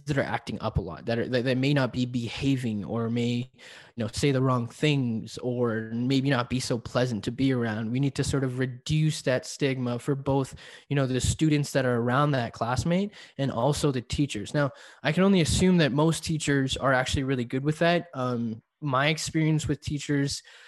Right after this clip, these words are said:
I don't think I have a single one that wouldn't go to a problem child and at least try to help.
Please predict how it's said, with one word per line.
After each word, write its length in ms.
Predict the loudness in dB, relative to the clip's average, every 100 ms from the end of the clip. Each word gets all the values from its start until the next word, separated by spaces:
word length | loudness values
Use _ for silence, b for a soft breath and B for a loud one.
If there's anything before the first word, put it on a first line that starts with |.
| B B _ 0
I 60 |
don't 260 | 2 2 0
think 200 | 0 0
I 80 | 0
have 220 | 0 -2
a 80 | -2
single 420 | -4 0 2 2
one 360 | 2 2 4 2
that 180 | 2 0
wouldn't 360 | -2 -4 -4
go 200 | 0 0
to 260 | 0 0 -2
a 60 |
problem 440 | -2 0 0 -2 -4
child 280 | 0 0 2
and 100 | -2
at 140 | -4
least 260 | -4 -4 -6
try 320 | -4 -4 -2
to 100 | -2
help. 380 | -2 -2 0